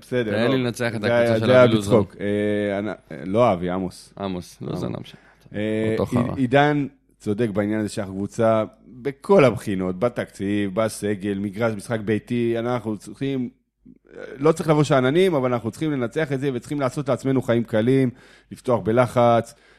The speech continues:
Speaker 1: לתת את הגול הראשון מהר, לשחרר את העניינים, ו-,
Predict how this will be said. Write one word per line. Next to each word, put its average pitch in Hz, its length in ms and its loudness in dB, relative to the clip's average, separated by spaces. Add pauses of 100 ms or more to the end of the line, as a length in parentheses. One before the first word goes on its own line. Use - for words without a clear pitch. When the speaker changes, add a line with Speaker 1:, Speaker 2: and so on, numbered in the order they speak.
(120)
Speaker 1:
לתת 101 160 -8
את 123 120 0
הגול 123 240 4
הראשון 117 380 2
מהר, 120 480 2
לשחרר 113 380 -4
את 117 120 -6
העניינים, 120 520 0
ו-, 113 120 0